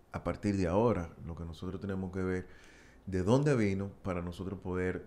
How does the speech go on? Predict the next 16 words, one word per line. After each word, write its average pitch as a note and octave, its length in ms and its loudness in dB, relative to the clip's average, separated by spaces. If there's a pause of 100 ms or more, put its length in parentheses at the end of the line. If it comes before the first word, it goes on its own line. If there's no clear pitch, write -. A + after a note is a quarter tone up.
tomar F#2+ 280 0
las A2 140 2
medidas F#2 460 -2
y F2 80 -6
no E2+ 100 -6
tropezarnos F2 520 -4
con F2 120 -4
las E2 100 -2
mismas E2+ 300 -2
piedras. - 500 -10 (480)
¿Cuántas B2+ 380 4
veces, B2 380 0 (200)
en F#2 120 -2
mi F2 80 -4
caso G#2 300 -4
particular, F2+ 600 -4